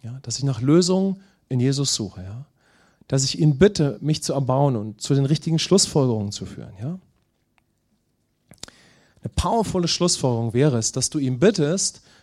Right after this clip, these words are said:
dich in deiner Identität weiter festzumachen.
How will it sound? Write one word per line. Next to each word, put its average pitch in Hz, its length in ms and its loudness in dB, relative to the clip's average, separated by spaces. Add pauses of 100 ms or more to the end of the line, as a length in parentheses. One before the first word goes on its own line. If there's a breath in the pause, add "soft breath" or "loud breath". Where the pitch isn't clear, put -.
(180 soft breath)
dich 185 180 2
in 151 140 0
deiner 147 360 0
Identität 170 920 -2 (200)
weiter 135 220 -2
festzumachen. 92 720 -4